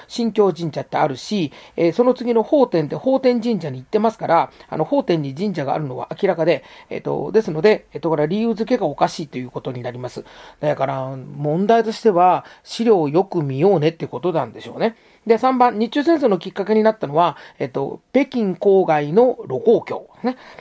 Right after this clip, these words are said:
えー、ですが、二十二日の訪問作は法天なので、それは、えー、法天郊外の龍城湖の満州事変の方の話なんで、そこが合わないということです。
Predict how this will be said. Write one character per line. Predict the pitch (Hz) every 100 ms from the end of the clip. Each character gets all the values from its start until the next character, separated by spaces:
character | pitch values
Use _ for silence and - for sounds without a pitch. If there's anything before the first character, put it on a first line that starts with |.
| _
え | - 180 160 156 151 - 156
ー、 |
で | 151
す | 143
が、 | 170
二 | 202 254
十 | 233
二 | 214 226
日 | 175
の | 160
訪 | 196
問 | 196
作 | 180 175
は | 170
法 | 311 277
天 | - 135 123
な | 120
の | -
で、 | 202 - - 185
そ | -
れ | 247
は、 | 254 269 - -
え | 170
ー、 |
法 | 254 285 269
天 | 196 170
郊 | 160 196 170
外 | 151 143
の | 170 160
龍 | 208 277 269
城 | 262 220
湖 | - 214
の | 160
満 | 226 311 285
州 | 302 294
事 | 233 233
変 | 160
の | 160
方 | 139 131
の | 123
話 | 123 127
な | 127
ん |
で、 | 180 285 - -
そ | -
こ | 156
が | 175
合 | 170
わ | 139
な | 185
い | 240
と | -
い |
う | 117
こ | -
と | -
で |
す。 | 220